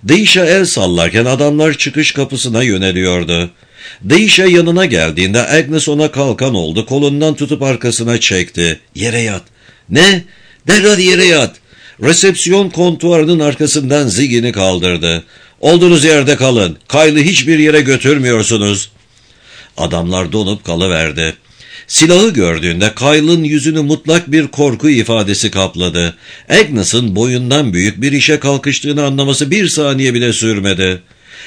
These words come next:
Her iki adam da profesyonellere özgü denenmiş bir kolaylıkla tulumlarının içinden susturucu takılmış otomatik tabancalarını çekti.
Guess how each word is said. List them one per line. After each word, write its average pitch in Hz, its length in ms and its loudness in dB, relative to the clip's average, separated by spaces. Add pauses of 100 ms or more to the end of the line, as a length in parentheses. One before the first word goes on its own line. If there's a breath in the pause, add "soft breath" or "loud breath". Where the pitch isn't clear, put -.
Her 240 180 2
iki 120 260 0
adam 82 400 -2
da 113 140 -2
profesyonellere 139 1000 0
özgü 90 540 -2
denenmiş 143 540 0
bir 131 120 0
kolaylıkla 107 680 -2
tulumlarının 143 640 -2
içinden 92 600 -2
susturucu 165 640 0
takılmış 156 460 -2
otomatik 147 580 -2
tabancalarını 110 760 0
çekti. 92 540 -2